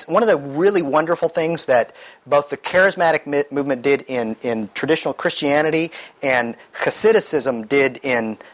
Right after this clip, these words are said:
uh, in Judaism was they, they, they raised our awareness of the fact that the Bible speaks of God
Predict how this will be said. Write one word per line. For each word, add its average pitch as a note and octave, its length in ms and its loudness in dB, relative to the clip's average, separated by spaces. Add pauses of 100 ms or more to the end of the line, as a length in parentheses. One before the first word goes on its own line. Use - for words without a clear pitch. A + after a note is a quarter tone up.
(120)
uh, G#2+ 340 4 (120)
in A2+ 300 -4 (120)
Judaism C3 680 2 (240)
was D3+ 260 4
they, C#3 300 2
they, C#3 180 0 (140)
they C3+ 120 2
raised F#3+ 560 2
our D#3+ 140 8
awareness E3 560 4
of C#3 60 -4
the C3 60 -6
fact D3+ 260 0
that C3+ 60 -12
the A#2+ 60 -12
Bible G3+ 360 4
speaks - 460 -2
of A#2+ 180 -2
God F3+ 440 6